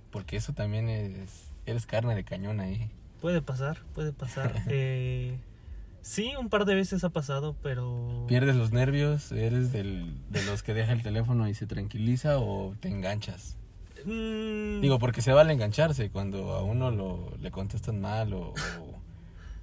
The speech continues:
Speaker 1: porque a mí me ha llegado a pasar de que te contestan mal o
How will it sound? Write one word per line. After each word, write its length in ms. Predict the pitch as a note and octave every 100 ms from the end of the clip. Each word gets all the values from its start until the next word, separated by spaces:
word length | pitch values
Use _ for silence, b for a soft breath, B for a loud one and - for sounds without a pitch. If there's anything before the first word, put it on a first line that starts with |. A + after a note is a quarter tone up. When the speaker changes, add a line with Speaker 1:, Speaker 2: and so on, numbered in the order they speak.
| -
Speaker 1:
porque 200 | - G2
a 40 |
mí 100 | G2
me 80 | G#2+
ha 20 | G#2+
llegado 220 | G#2 G#2+
a 60 |
pasar 280 | G#2+ G2+ G#2+
de 80 | G2+
que 100 | G2+
te 100 | G#2+
contestan 480 | - F#2+ A2 - G2
mal 400 | G2+ A2 A#2 A2+
o 260 | G2 F#2+